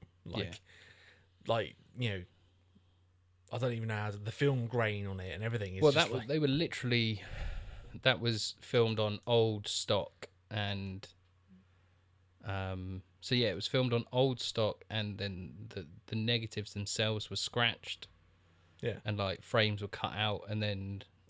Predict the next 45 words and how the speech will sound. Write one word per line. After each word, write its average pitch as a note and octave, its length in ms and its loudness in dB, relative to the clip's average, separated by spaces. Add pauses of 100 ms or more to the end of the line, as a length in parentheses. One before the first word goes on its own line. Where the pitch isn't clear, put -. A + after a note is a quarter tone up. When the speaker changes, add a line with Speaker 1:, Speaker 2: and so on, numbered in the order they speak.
(220)
Speaker 2:
different A2+ 380 2 (540)
takes - 480 -2
were A2 80 2
p-, - 140 -6 (200)
were A2 80 -4
spliced - 440 -2
together G#2+ 340 0
Speaker 1:
Yeah, G#2 140 2
it's G2+ 260 0
Speaker 2:
and A#2+ 80 2
Speaker 1:
a, A2+ 100 0
it's A#2 140 -2
a C3 100 -2
mess, B2+ 280 0
but G#2 160 -2
it's G#2+ 180 -6
intentionally G#2+ 720 -4
a F#2+ 60 -8
mess. - 240 -10
Speaker 2:
Yeah. G#2 420 4 (180)
Speaker 1:
Um, G#2+ 420 -2 (300)
but B2 200 2
yeah, B2+ 200 4
I B2 40 0
mean, C#3+ 260 0
we, D3 140 -2
we're C3+ 160 -4
sort E3 180 4
of C3+ 60 0
burying C3+ 260 6
the B2 60 -2
lead A#2+ 100 0
a A2 80 2
little G2 60 0
bit. G#2 180 -4
So B2+ 100 0
Speaker 2:
Yeah. A#2+ 180 4
Speaker 1:
Kill E3 180 8
Bill A#2+ 360 4
is G2 380 -4 (120)
the, A2 120 -2
the G#2+ 220 -4
main A2 420 0
sort - 220 -6
of F#2+ 260 -12